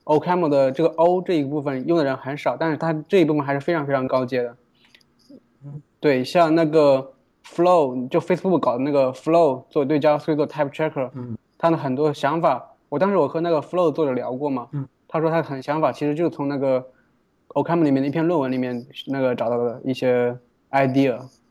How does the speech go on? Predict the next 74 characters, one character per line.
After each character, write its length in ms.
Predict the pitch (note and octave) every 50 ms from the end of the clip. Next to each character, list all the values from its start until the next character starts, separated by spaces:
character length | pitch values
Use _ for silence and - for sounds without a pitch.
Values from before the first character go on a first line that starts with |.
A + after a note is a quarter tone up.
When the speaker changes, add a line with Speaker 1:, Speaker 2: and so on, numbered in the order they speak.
| _ _ _
Speaker 2:
哦。 100 | A#2+ B2+ B2+ C3 C3 C3+ C3+ C3+ C3+ C3 C3 B2 A2+ G2+ - _ _ _
Speaker 1:
对。 180 | - C3 B2 B2 C3+ _ _ _ _ _ _ _ _ _ _ _ _
Speaker 2:
那， 200 | - F#3+ F#3 -
那 340 | F#3 G3+ F#3+ E3 - - -
我 320 | C3 C3 A#2+ A2+ A2+ G#2+ G#2+
知 220 | G#2+ - - F3
道 80 | F3+ G3
还 140 | - - A2
有 120 | C3 C3+
一 80 | C#3+ E3
门 200 | D#3+ D3 B2 G#2+
语 100 | G2 G2+
言 120 | G2+ A2
叫 140 | A2 B2 C3
做 120 | B2+ C3 A#2+
Scala， 600 | - - - - - D3+ F3 E3 A2+ F2 F#2+ - -
好 100 | - D#2
像 180 | - - D3+ D3
也 220 | A#2 F2 F2 E2
是 240 | - - - C3 A#2
支 160 | A#2 - C3
持 220 | B2+ - - F3 -
各 180 | - C3 C3
种 280 | A#2+ - F#2+ F#2 F#2 F#2
不 120 | - A2 A#2
同 220 | - - D#2 F2+
的 80 | F2+ F2
paradigm 640 | - - A2 A2+ G#2+ F#2+ F2 C#2 C#2+ E2 E2 E2
的 160 | E2+ F2+ F2 E2+
这 100 | - F2
种 220 | F2+ F2 E2+ E2 - _ _ _ _ _ _ -
编 120 | G#2+ G2
程 200 | F#2+ G2 F2+ F2+
方 200 | - F2 F2 F2
式， 140 | - - - D3
Speaker 1:
嗯。 100 | C#3 C3+ - _ _ _
Speaker 2:
是 120 | - - D#3
不 120 | C#3+ B2+
是 240 | A#2+ - C3 B2 A#2
和 260 | A2+ - - G2+ G#2+
这 140 | G#2 - A2+
个 80 | A2+ -
Speaker 1:
嗯。 60 | -
Speaker 2:
OCaml 400 | A2 G#2 - - B2+ B2 A2+ G2+
的 100 | F#2 F2+
这 100 | F2+ G2 F#2
个， 380 | F#2+ F2 E2+ E2 - G#1 - - - -
在 100 | A#2+ A#2
这 220 | A#2 D3+ E3+ F#3+
个 120 | E3 C3
方 220 | A2 - - G2+ G2
面 180 | F#2+ F#2 F2+
这 80 | F2 F#2
个 60 | F#2
理 160 | F2+ F2+ F2
论 160 | - F2 F2+ F#2
是 140 | - F2
差 180 | E2+ - F2+ F2
不 80 | - -
多 180 | - E2+ -
的 80 | - F2+
呢？ 120 | F2 G2+ -
我 120 | - E2+
不 100 | - A2
知 80 | A#2 B2
道 80 | A2+ A2
你 140 | F#2+ G2+
有 80 | G2+ G2
没 100 | F#2 F2
有 100 | F2 E2+
接 220 | E2+ - G2 G2+
触 140 | G#2 - -
过 120 | - F#3+ F#3+
Scala。 400 | - F#2 F3+ F2 E2+ E2+ -